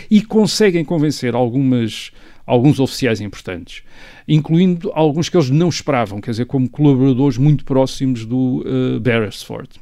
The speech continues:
Eles basicamente dizem, quer dizer, os oficiais que eles contactam são todos desejosos de se verem livres dos oficiais ingleses, porque imaginam que aquilo vai constituir uma oportunidade de promoções no exército. E, portanto, toda a gente está muito, <laughs>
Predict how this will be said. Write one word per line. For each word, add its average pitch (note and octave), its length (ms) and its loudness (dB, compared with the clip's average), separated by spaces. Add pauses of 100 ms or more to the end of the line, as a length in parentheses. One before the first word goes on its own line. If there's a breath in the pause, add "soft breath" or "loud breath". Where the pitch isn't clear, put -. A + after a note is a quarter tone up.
Eles F3 260 4
basicamente D3 540 2
dizem, A#2 300 2
quer B2 140 -4
dizer, A2+ 120 -2
os A2+ 280 -2
oficiais B2 420 -2
que - 100 -8
eles A#2 80 -4
contactam C3 520 -2
são C3+ 240 0
todos D#3 500 4 (400 soft breath)
desejosos A#2+ 580 0
de - 160 -14
se - 180 -8
verem D3 340 6
livres D3 480 4
dos A2 180 -6
oficiais A#2 640 -4 (220 soft breath)
ingleses, D3 460 6
porque - 180 0
imaginam D3 380 2
que D3+ 80 -4
aquilo C#3+ 240 -4
vai D3 400 4 (320 loud breath)
constituir D3 560 2
uma D3 120 6
oportunidade C#3+ 520 2
de - 40 -20
promoções C#3+ 600 4
no D3 100 6
exército. B2+ 380 0
E, - 40 -6
portanto, - 220 -2
toda D#3+ 200 0
a C3+ 60 4
gente C3 200 0
está C#3 260 0
muito, B2+ 460 0 (140)
<laughs> - 120 -12